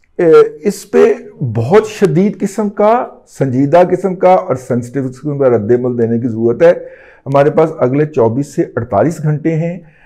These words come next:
बरतानिया के साथ फ्लाइट्स बंद करने के लिए। अ, डॉक्टर जो हैं वो बाकायदा कांप रहे हैं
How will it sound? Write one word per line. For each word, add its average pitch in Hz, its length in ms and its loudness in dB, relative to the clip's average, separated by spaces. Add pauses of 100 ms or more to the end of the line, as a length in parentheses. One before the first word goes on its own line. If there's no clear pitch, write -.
(200)
बरतानिया 131 440 0
के 143 100 -2
साथ 131 220 0
फ्लाइट्स 117 500 -2
बंद 107 260 -6
करने 156 300 -2
के 160 120 -4
लिए। 151 320 0 (580)
अ, 127 380 6
डॉक्टर 127 600 2
जो 156 180 -2
हैं 131 360 -2
वो 147 140 -2
बाकायदा 117 480 2
कांप 147 420 2
रहे 170 180 2
हैं 151 280 -2